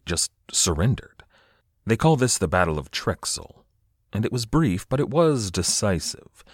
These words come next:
Another victory for the French and for Jean Bart in particular. A couple of years later, actually on the third anniversary of his victory at the Battle of Lagos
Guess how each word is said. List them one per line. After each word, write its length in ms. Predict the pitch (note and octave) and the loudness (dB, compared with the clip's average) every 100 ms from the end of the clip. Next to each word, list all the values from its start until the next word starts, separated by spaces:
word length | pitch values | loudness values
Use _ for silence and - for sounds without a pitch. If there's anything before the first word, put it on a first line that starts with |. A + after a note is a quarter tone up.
| - _ _ _ | -20 _ _ _
Another 460 | A#2 A#2 A#2 C#2+ F2 | 4 6 6 4 0
victory 440 | F#2+ E2+ - C2+ | 0 -4 -4 -6
for 140 | E2+ G2+ | -4 -2
the 100 | E2+ | -2
French 360 | - F2+ D2 | -2 -4 -2
and 180 | E2 E2 | -2 -2
for 160 | - F2 | 0 0
Jean 360 | D#2 E2+ D2 | 0 0 0
Bart 340 | C#2+ A#2+ G2 - | 0 0 0 -2
in 180 | D2 C2 | -2 -2
particular. 720 | C#2 - - - - D#2 - - _ _ _ _ _ _ _ _ - | -6 -8 -10 -12 -12 -14 -20 -20 _ _ _ _ _ _ _ _ -4
A 40 | |
couple 300 | - F3 F3 | 2 2 2
of 100 | A#2+ | -2
years 320 | F2+ D#2 C#2 - | 0 -2 -4 -8
later, 340 | D2+ C2 - _ _ | -8 -10 -16 _ _
actually 360 | G#2+ F2+ G2 F#2 | -2 0 0 2
on 140 | E2+ | 2
the 120 | D#2 D2 | 0 -6
third 480 | - G#2 G#2+ F2+ D2+ | -2 2 4 2 0
anniversary 720 | F#2+ F#2 E2 F2+ - C2+ C2+ | -2 0 0 -2 -2 -6 -8
of 140 | D2+ | -6
his 180 | D#2+ D2+ | -6 -4
victory 440 | F2+ F2 E2 D2+ D2+ | -4 -4 -2 -2 -4
at 120 | C#2+ | -4
the 140 | D2+ | -6
Battle 300 | C#2+ D#2 C#2+ | -4 -4 -6
of 140 | C2+ D2+ | -8 -6
Lagos 680 | G2 A#2 C#2+ G#1+ - - | -4 -4 -6 -10 -8 -10